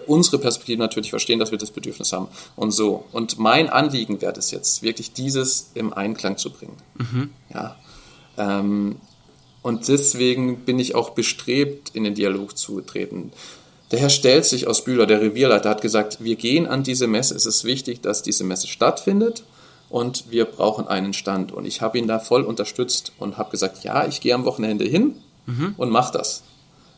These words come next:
Speaker 1: Bau den Stand auf und betreue den das ganze Wochenende. Und das hat, die Erfahrung hat mir gezeigt, dass das so wichtig war. So viele Leute haben mir ihren Dank ausgesprochen, Komplimente ausgesprochen, dass Sachsenforst wirklich Gesicht zeigt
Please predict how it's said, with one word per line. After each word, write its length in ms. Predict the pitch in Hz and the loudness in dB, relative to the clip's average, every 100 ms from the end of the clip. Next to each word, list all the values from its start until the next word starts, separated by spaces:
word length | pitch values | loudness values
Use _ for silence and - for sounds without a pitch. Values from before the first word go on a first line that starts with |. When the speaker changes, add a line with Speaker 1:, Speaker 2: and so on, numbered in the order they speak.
| - - - | -12 -10 -2
Speaker 1:
Bau 160 | - 123 | 4 4
den 120 | 127 | 4
Stand 300 | - 123 123 | 4 4 4
auf 200 | - 139 | 2 2
und 100 | 123 | 2
betreue 360 | 127 - 101 110 | -2 0 2 2
den 120 | 110 | 0
das 160 | 95 - | -2 -4
ganze 260 | - 92 | -6 -8
Wochenende. 380 | - - - - | -10 -12 -12 -10
Und 340 | - 110 107 - _ - | -6 -6 -6 -12 _ -2
das 220 | 123 - | 2 4
hat, 380 | 135 135 - - _ - | 4 4 -4 -6 _ 2
die 60 | |
Erfahrung 440 | 117 - 120 160 156 | 2 4 6 6 6
hat 100 | 156 | 0
mir 120 | 139 | 0
gezeigt, 360 | 127 - 127 120 | 2 0 0 0
dass 120 | - | 0
das 140 | 117 | 0
so 200 | - 151 147 | 2 2 2
wichtig 320 | 156 113 107 | 0 -2 -2
war. 280 | 95 90 - - - - _ | -2 -2 -8 -16 -18 -20 _
So 260 | 127 156 185 | 2 4 4
viele 200 | 165 139 | 4 6
Leute 440 | 127 - 143 139 | 6 6 4 4
haben 140 | 131 127 | 2 2
mir 120 | 117 - - _ | -2 -4 -18 _
ihren 280 | 120 113 107 | -4 0 4
Dank 240 | 113 180 | 4 4
ausgesprochen, 520 | 143 143 - - 123 | 2 0 -2 -4 -4
Komplimente 500 | - 110 110 127 143 | -4 -2 0 0 2
ausgesprochen, 640 | - - - 110 127 127 | 0 -4 -6 -6 -6 -4
dass 340 | 113 117 - - | -2 0 0 0
Sachsenforst 800 | 120 - 127 - 123 123 - - | 0 -2 -4 0 2 4 2 -2
wirklich 300 | 120 - - | -4 -4 -6
Gesicht 340 | 101 135 - | -4 -4 0
zeigt 300 | 175 196 - | 0 0 -6